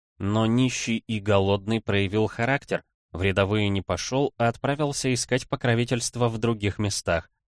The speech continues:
Он стал простым наемником, то есть простым разбойником. Ему удалось найти покровителя в Капуе. Это Южная Италия, в далекой древности место восстания Спартака.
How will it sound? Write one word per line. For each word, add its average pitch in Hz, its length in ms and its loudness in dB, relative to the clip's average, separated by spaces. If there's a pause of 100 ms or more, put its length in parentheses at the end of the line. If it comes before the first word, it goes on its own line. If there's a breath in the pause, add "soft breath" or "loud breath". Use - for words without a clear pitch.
(320)
Он 117 140 2
стал 175 240 2
простым 165 400 0
наемником, 127 720 2
то - 140 -2
есть 92 320 -2
простым 107 440 -2
разбойником. 107 800 0 (320)
Ему 127 300 0
удалось 143 400 2
найти 135 300 2
покровителя 117 640 0
в - 100 -10
Капуе. 92 540 0 (480)
Это 104 260 -2
Южная 104 520 0
Италия, 104 480 0
в 90 60 -10
далекой 95 360 0
древности 101 680 0
место 95 380 -2
восстания 90 640 -2
Спартака. 92 720 -4